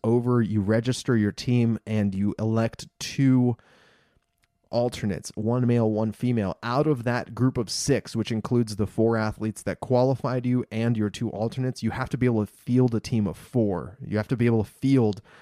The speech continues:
a team of two males, two females. So that's how you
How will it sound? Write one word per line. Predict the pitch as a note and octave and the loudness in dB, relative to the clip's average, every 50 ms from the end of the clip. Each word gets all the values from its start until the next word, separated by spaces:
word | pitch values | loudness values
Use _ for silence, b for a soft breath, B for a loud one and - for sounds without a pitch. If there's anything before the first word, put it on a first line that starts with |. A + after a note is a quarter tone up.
| B B | B B
a | B G2+ | B -10
team | - - - A#2+ A#2 A2 - - | -6 -2 0 2 2 2 0 0
of | G#2+ G2+ F#2+ F#2 G2 - - - | 0 -2 -2 -2 -6 -12 -14 -10
two | - - A#2+ | -6 -2 -2
males, | A2 G#2 G#2 G2 G2 - | 0 0 0 0 -2 -4
two | - - A2 G2+ | -6 -6 -6 -4
females. | - A2 G#2 F#2+ F2+ F2 F2+ - - - | -2 -2 -2 0 -2 -4 -6 -8 -10 -8
So | - - C3 A#2 A2 G#2+ b b b b b b b b b b b b b b _ _ _ _ _ _ _ _ _ _ _ _ - | -2 0 2 2 2 0 b b b b b b b b b b b b b b _ _ _ _ _ _ _ _ _ _ _ _ -6
that's | G#2+ A#2+ A#2+ C#3 - - - | -4 -4 -2 -2 -4 -6 -10
how | - - - - - C3 B2+ C3 B2+ A#2+ A2+ A2 A2 - _ _ _ _ _ _ _ - | -10 -12 -12 -6 -4 0 2 2 4 4 2 2 0 -2 _ _ _ _ _ _ _ -10
you | - A#2 G#2+ A2 A2 | -8 -4 -2 -2 -2